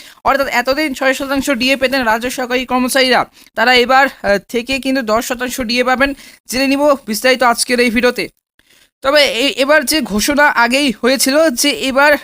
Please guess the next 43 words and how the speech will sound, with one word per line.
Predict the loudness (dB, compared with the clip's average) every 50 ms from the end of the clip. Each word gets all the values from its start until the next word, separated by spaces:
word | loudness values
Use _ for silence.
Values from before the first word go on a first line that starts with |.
| -6 -2
রাজ্য | -2 0 0 -2 -4 -4
সরকারি | -2 -4 0 0 0 0 0
কর্মচারীদের | 0 0 0 2 0 0 0 0 0 0 -2 -2
ডিএ | -4 -4 -4 -2 -2 -4 -6 -8 -10
দেওয়া | -4 0 2 2 2
বিজ্ঞপ্তি | 0 -4 -4 -4 -4 -4 -4 -8 -6
জারি | -4 -2 -2 -4
করল | -4 -2 -4 -2
নবান্ন। | 0 0 0 0 0 0 -2 -4 -6 -8 -10 _ _ _ _ _
এতদিন | -8 -4 -4 -4 -4 -2 0 0 0
রাজ্য | 2 2 0 2 0 -2 0
সরকারি | 0 0 2 2 0 2
কর্মচারীরা | 2 0 0 0 0 -2 0 0 0 -2
ছয় | 0 -4 -6 -6
শতাংশ | -8 -10 -10 -8 -8 -6 -6 -4
হারে | -2 -2 -2 -2
ডিএ | 0 0 -2 0
পেতেন, | 0 2 2 0 0 -2 -8 -14 -20 _ _ -10
বৃহস্পতিবার | -8 -8 -8 -6 -6 -6 -6 -2 0 2 4 4 4 4 2
ঘোষণার | 0 -4 -6 -4 0 0 0 0
পর | 0 0 0 0
থেকে | -2 -4 -6 -6 -6
কিন্তু | -4 -4 -4 -2
তারা | -2 0 0 0 0
পাবেন | 0 0 0 2 0 0 -2 -4 _
দশ | -2 -2 -2 0
শতাংশ | -2 -4 -4 -4 -4 -2 -4
হারে। | -4 -2 -2 -2 -2 -4 -6 _ _ _ _ _ _ _ _ _ _ _ _ _ _ _
এবার | -8 -2 0 2 4 4 4 2
ঘোষণা | 0 -2 -6 -4 -2 0 2 4 4
আগে | 4 4 2 2 2
হয়েছিল, | 2 2 0 0 0 0 2 0 0 -2 -8 -18 -20 _ _
এবার | -8 -2 0 0 2 2
রাজ্য | 2 0 0 -2 -4
সরকারি | -2 -2 0 0 0 0 0
কর্মচারীদের | 0 0 0 0 0 0 0 0 2 0 0 -2
ডিএ | -2 -4 -2 0 0
দেওয়া | 2 2 2 2
বিজ্ঞপ্তি | 0 -2 -6 -6 -6 -6 -8
কর-, | -4 -2 0 0 0 -2 -6
জারি | -4 0 0 0 0 0
করল | 0 0 0 2
নবান্ন। | 2 2 2 2 2 0 0 -4 -6